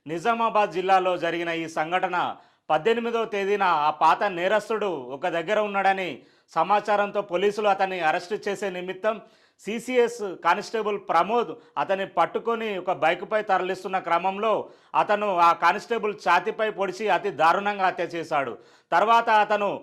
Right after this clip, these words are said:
పారిపోయిన క్రమంలో పోలీసులు ఈ యొక్క కేసును ఛాలెంజింగ్గా తీసుకొని ఎనిమిది బృందాలుగా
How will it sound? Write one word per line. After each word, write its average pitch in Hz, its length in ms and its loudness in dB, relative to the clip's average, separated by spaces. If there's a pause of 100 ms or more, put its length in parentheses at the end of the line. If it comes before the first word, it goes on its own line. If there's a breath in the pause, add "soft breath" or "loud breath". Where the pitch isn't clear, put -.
(280 loud breath)
పారిపోయిన 214 1200 2 (120)
క్రమంలో 214 440 0 (140)
పోలీసులు 220 420 -2
ఈ - 80 -2
యొక్క 208 220 0 (140)
కేసును 220 320 -2 (140)
ఛాలెంజింగ్గా 214 640 0
తీసుకొని 214 460 -6 (440 soft breath)
ఎనిమిది 226 340 0 (120)
బృందాలుగా 208 560 2